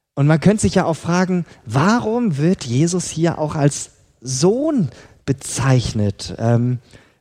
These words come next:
die Bibel sagt ja an anderer Stelle, der war schon immer bei Gott und ist ja Gott selbst, habe ich ja gerade selber gesagt, Jesus ist Gott.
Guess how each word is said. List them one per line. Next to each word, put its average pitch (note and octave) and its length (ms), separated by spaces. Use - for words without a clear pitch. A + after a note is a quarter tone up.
die B2+ 60
Bibel E3+ 260
sagt E3+ 200
ja D3 60
an C#3 80
anderer E3 280
Stelle, D#3+ 280
der C3 160
war E3 140
schon D3 160
immer E3 260
bei C3 160
Gott F#3+ 460
und B2 160
ist - 160
ja B2 160
Gott B2+ 240
selbst, G3+ 340
habe B2 120
ich - 80
ja C3 60
gerade C3 280
selber E3 300
gesagt, F3 340
Jesus D3 320
ist G#2 200
Gott. F#3+ 340